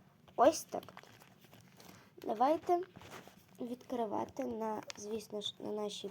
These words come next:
першій колекції. Зараз якось подвину ось цей, щоб, о, все, вона не буде нам мішати. Перша — це у нас колекція Свідензі. Ось така от у нас там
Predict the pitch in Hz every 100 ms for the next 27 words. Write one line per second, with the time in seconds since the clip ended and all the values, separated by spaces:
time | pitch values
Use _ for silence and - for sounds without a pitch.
0 | - 202 - 208 202 196 185 - - 247
1 | 247 - - 208 202 202 - - 196 190
2 | 190 - - - - - - 220 - 339
3 | - - - _ 208 - - - - -
4 | - 196 247 302 - 240 214 226 262 -
5 | 220 226 233 - - - - - - -
6 | - - 320 330 302 262 247 233 - -
7 | 233 254 - - 277 254 - - - -
8 | 208 214 190 - - - - - - -
9 | - - - - - - _ - - 254
10 | 226 226 220 214 208 214 -